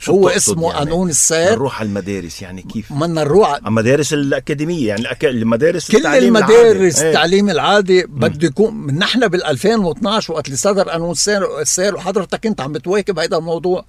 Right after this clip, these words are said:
Speaker 1: صحيح.
Speaker 2: يعني هيدا البرنامج الوحيد على كل الإذاعات اللبنانية حضرتك كنت عم تقدمه اللي هو موضوع قانون السير.
Speaker 1: شكرا.
Speaker 2: موضوع المشاكل، وهيدا شك-، شكر كتير كبير لإلك.
Speaker 1: شكرا.
Speaker 2: طب نحن هيدا الطالب بدنا نحضره. حضرتك بتعرف أستاذ فادي، نحن كل عن-، كل سنة في عنا خمستاشر ألف جريح.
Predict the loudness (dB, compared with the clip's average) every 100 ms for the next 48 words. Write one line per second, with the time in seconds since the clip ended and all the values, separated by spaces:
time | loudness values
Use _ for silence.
0 | -14 -14 -12 -4 -2 -2 -2 0 2 2
1 | 0 0 0 0 -2 -2 -2 0 0 0
2 | -4 -2 0 -2 -4 -4 -2 -2 -4 -8
3 | -6 -6 -4 -4 -4 -6 -8 -8 -6 -6
4 | -6 -6 -8 -6 -2 2 2 2 0 2
5 | 0 0 -2 -2 -2 -2 -2 -6 _ -20
6 | -20 -18 -4 -2 2 2 2 2 2 0
7 | 0 -4 -2 0 0 -4 -8 -6 -6 -6
8 | -12 -4 0 0 -2 -6 -2 0 -2 -2
9 | -4 -6 -18 -16 -16 -4 -4 0 0 2
10 | 0 2 2 2 0 0 0 2 -2 -4
11 | -4 -4 -4 -2 -4 -4 _ -20 -20 -20
12 | _ _ _ -20 -8 -4 0 2 2 0
13 | -4 0 0 0 -2 -2 0 2 2 0
14 | -2 0 2 2 0 -4 -2 -2 0 0
15 | 0 0 0 -2 -2 -4 -4 -4 -2 -2
16 | 0 0 0 -2 -6